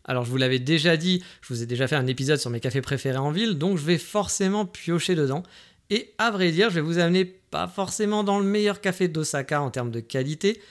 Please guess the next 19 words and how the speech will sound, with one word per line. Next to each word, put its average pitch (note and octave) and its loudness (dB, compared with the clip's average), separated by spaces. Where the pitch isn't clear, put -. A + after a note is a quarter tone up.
mais G3 0
à C3+ -6
chaque - -4
fois A3 -6
que E3+ -4
j'allais D#3 0
à C3+ 0
Osaka, C3 -4
bah, C3+ -4
j'aimais D3 0
beaucoup F3+ -2
me G3+ -2
poser E3 4
là-bas C#3+ 4
pour F#3 -4
plusieurs, C#3 0
euh, A#2 -6
raisons. A2+ -4
Déjà, D3+ 2